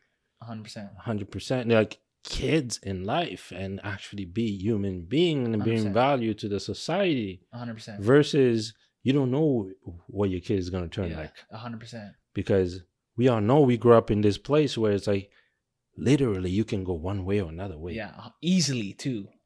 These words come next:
Speaker 1: Easily. And I've dabbled, like, I've, I've been super open about this. I've dabbled in different lifestyles where it could have went far left for
Speaker 2: I'm
Speaker 1: me.
Speaker 2: telling you.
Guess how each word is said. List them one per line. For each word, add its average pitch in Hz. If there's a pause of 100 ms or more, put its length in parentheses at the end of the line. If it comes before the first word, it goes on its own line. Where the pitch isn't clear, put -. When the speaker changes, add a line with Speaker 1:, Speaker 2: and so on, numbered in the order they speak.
(260)
Speaker 1:
Easily. 156
And 120
I've 147
dabbled, 139
like, 120
I've, 131
I've 123
been 131
super 139
open 135
about 110
this. 110
I've 113
dabbled 123
in 113
different 127
lifestyles 107
where 107
it 117
could 143
have 117
went 113
far 131
left 139
for 123
Speaker 2:
I'm 101
Speaker 1:
me. 98
Speaker 2:
telling 185
you. 98